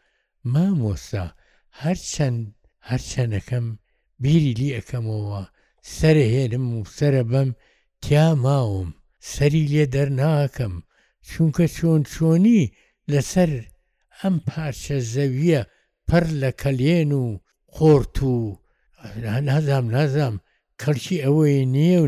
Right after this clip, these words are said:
ناشێ. مامۆسا، بە زۆر نییە، ناگونجێ. ئەنا نە، ناگونجێ مامۆسا. سەیرم مەکە، چاو زەق مەکەرەوە. باخ زەوی خۆی ئەوێ.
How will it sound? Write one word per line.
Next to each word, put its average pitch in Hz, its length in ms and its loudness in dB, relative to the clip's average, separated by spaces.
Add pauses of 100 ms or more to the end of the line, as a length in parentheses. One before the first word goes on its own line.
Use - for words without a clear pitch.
ناشێ. 175 460 0 (440)
مامۆسا، 135 680 2 (520)
بە 123 120 2 (100)
زۆر 185 220 6 (120)
نییە، 202 240 6 (100)
ناگونجێ. 170 760 0 (720)
ئەنا 180 320 4 (100)
نە، 226 100 6 (120)
ناگونجێ 226 600 4
مامۆسا. 208 560 2 (760)
سەیرم 190 360 6
مەکە، 196 220 4 (100)
چاو 160 200 2 (140)
زەق 190 140 4 (100)
مەکەرەوە. 175 440 0 (340)
باخ 156 340 4 (200)
زەوی 151 340 4 (100)
خۆی 190 420 4
ئەوێ. 202 320 4